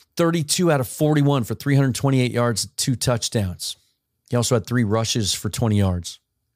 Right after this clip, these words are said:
And he made big time throws when he needed to. Third down conversion on that la-, on the touchdown drive in overtime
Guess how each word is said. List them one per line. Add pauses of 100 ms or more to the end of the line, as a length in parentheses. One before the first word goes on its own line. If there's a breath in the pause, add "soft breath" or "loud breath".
(2000 soft breath)
And
he
made (100)
big
time
throws
when
he
needed
to.
Third
down
conversion
on
that
la-,
on
the
touchdown
drive
in
overtime